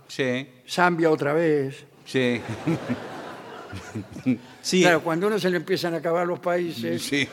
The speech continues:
Speaker 2: pero en
Speaker 3: Va
Speaker 2: África no es el
Speaker 3: repitiendo.
Speaker 2: caso.
Speaker 3: No,
Speaker 2: Cuando
Speaker 3: no.
Speaker 2: se le empiezan a acabar los países, hacen nuevos.
Speaker 3: <laughs> Nosotros estamos trabajando Kenia ahora.
Speaker 1: Ajá.
Speaker 2: ¿Cómo le va? ¿Qué tal?
Speaker 3: ¿Cómo le
Speaker 1: Sí,
Speaker 3: va?
Speaker 1: ¿qué tal?
Speaker 3: Eh,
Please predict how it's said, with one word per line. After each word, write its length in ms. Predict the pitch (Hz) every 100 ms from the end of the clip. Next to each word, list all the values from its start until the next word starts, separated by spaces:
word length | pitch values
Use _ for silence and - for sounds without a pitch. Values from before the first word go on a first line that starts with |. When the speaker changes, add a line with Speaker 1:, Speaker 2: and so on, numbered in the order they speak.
| -
Speaker 2:
pero 200 | 165 170
en 100 | 175
Speaker 3:
Va 100 | 170
Speaker 2:
África 260 | 175 170 165
no 80 |
es 60 | 175
el 60 | 147
Speaker 3:
repitiendo. 180 | 127
Speaker 2:
caso. 440 | 107 131 117 131 104 - - - -
Speaker 3:
No, 280 | 175 165 -
Speaker 2:
Cuando 200 | 165 165
Speaker 3:
no. 40 | 185
Speaker 2:
se 100 | 180
le 80 | 175
empiezan 360 | 175 208 214
a 20 |
acabar 300 | 196 196 214
los 140 | 220 185
países, 380 | 202 208 202 196 -
hacen 360 | 156 165 170 165
nuevos. 340 | 156 139 107 92 92 _
Speaker 3:
<laughs> 680 | - 90 87 85 - 92 - - - - - -
Nosotros 380 | 180 240 247 240
estamos 340 | 220 214 202
trabajando 580 | 190 180 165 190 180 151
Kenia 540 | 185 147 135 131 135 -
ahora. 440 | 117 117 117 151 -
Speaker 1:
Ajá. 160 | 117 139
Speaker 2:
¿Cómo 120 | 110 113
le 80 | 147
va? 160 | 135
¿Qué 140 | 123 131
tal? 260 | 117 104 98
Speaker 3:
¿Cómo 160 | 147
le 80 | 139
Speaker 1:
Sí, 40 | 123
Speaker 3:
va? 100 | 104
Speaker 1:
¿qué 80 | 101
tal? 180 | 76 73 -
Speaker 3:
Eh, 420 | 151 151 143 139